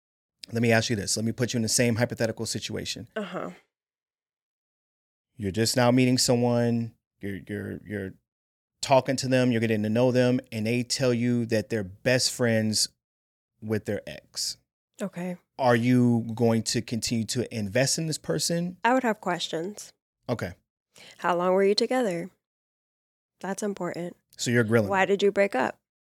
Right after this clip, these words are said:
Speaker 2: Who broke up with who?
Speaker 1: Okay.
Speaker 2: That's important. Do you chill? What is that person's status? Are they in a relationship? I have questions.
Speaker 1: Okay.
Speaker 2: And depending on what type of responses I get,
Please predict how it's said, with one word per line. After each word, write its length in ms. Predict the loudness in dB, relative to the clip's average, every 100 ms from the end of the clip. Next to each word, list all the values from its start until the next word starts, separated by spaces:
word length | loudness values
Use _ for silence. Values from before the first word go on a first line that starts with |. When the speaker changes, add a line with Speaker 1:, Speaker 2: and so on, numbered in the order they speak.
| _ _ _ -10
Speaker 2:
Who 120 | -6
broke 240 | -2 0
up 160 | -2 -4
with 120 | -6
who? 280 | -4 -4 -4 -12 _ _
Speaker 1:
Okay. 240 | -4 -4 -6
Speaker 2:
That's 240 | -6 -6 -6
important. 500 | -6 -6 -6 -8 -12 _ _ _ _ _ _ _ _ -12
Do 100 | -10
you 100 | -8
chill? 640 | -4 2 4 4 2 0 -6 -4
What 120 | 0
is 100 | 2
that 240 | 4 4
person's 380 | 2 -2 -2 -4
status? 360 | -2 0 0 -2
Are 80 | -2
they 140 | 0
in 100 | 2
a 60 | 2
relationship? 520 | 0 0 -2 -4 -4
I 80 | -2
have 160 | -2 -2
questions. 420 | -8 -10 -10 -12 -16 -10
Speaker 1:
Okay. 220 | -8 -8 -10 _ _ _ _ _ _ _ _ _ _ _ _ _ _ _ -8
Speaker 2:
And 220 | -2 0 0
depending 720 | -2 -2 4 4 6 4 4
on 640 | 4 4 4 4 2 -2 -8 _ -6
what 300 | 0 0 0
type 240 | -2 -2
of 140 | -4
responses 640 | -4 -4 2 4 4 2 4
I 140 | 4
get, 320 | 4 2 0